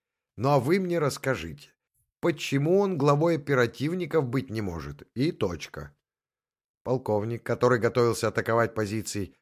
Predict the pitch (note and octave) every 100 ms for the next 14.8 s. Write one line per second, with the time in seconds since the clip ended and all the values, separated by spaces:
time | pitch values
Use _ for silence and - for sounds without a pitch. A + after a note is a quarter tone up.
0 | _ G#2 - G2+ G#2+ - G2+ F#2+ F2+ E2+
1 | - D#3+ D3 - _ - G2 A#2+ C#3+ C3
2 | - B2+ - F2+ - - - _ _ _
3 | _ _ _ G2+ E3+ A3 A3 G#3+ F3 -
4 | D#3 A3 F#3 B2 F#2+ F#2+ B2+ E3 G#3 B2+
5 | C3 C#3+ C3 B2+ C3 A#2 - C3+ C3+ G#2+
6 | D3 C#3+ G#2 G#2+ G2 - F3 F3+ C#3+ C3+
7 | B2+ G#2+ - - C#3+ C#3+ E3 D3+ C#3+ D#3+
8 | D3+ B2+ G#2 A#2+ B2+ C3 C3 A#2+ A#2 A#2
9 | G2 A2 A2 G#2+ G#2 F#2+ G#2+ G2 D#2 D2
10 | - _ _ _ _ - F#2+ A2 - F3+
11 | A#2+ F2+ - - - F2+ C#3+ A#2 D2+ D2
12 | - - _ _ _ _ _ - B2+ A3
13 | E3+ - F3+ D3+ C#3 B2 A2 F#2 _ _
14 | _ - A2 A#2+ D#3 F#3+ C3+